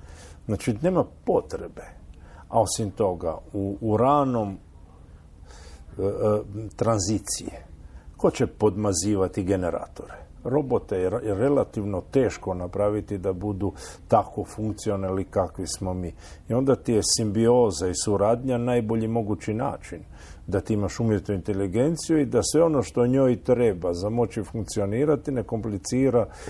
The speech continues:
preko <clears throat> strojeva, nego da to radi tako da koristi nas. Znači, mi smo asistenti u tom cijelom poslu. Nemojmo gledati nas kao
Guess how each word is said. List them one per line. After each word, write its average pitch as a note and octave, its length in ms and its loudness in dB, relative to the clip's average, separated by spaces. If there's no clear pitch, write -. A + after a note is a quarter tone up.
preko - 400 4
<clears throat> - 540 -6
strojeva, C3 460 6
nego C3 240 -2
da A2+ 140 0
to B2 240 2
radi A#2 440 2
tako - 240 0
da A#2 140 0
koristi A#2+ 480 2
nas. C#3 220 0
Znači, G2+ 260 -6
mi D3 160 6
smo F2+ 140 -2
asistenti F#2+ 880 0
u F2 80 -2
tom F#2 280 -2
cijelom F2+ 440 -2
poslu. - 500 -8
Nemojmo B2+ 440 4
gledati G#2+ 380 2
nas G#2+ 300 0
kao G2+ 340 4